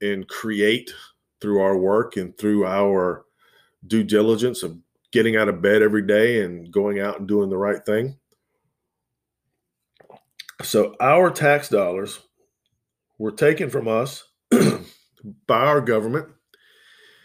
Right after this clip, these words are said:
and they gave Joel Osteen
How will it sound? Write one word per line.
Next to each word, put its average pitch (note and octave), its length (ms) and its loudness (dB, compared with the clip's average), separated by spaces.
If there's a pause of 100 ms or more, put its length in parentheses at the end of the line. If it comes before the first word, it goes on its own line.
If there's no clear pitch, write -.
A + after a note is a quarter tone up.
(460)
and C#3 300 4
they D#3 160 4
gave C#3+ 420 0
Joel F3+ 640 0
Osteen G#2+ 760 -6